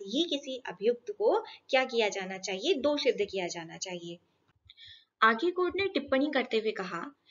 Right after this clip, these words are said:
कि अगर कोई व्यक्ति आर्थिक रूप से सक्षम नहीं है कि वो अपना वकील कर सके, तो वहां पे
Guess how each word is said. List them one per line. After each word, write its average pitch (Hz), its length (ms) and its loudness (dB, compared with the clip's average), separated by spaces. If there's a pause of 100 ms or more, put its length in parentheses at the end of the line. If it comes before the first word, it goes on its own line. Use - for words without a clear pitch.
(200)
कि 381 240 4
अगर 320 260 4
कोई 311 240 0
व्यक्ति 202 520 0 (240)
आर्थिक 220 380 2
रूप 277 240 -2
से 196 360 2
सक्षम 262 400 -2
नहीं 254 400 6
है 202 260 -4
कि 277 120 2
वो 302 300 -2
अपना 220 420 -2 (200)
वकील 277 440 4
कर 208 100 2
सके, 196 420 -4 (240)
तो 339 160 0
वहां 294 200 4
पे 359 320 2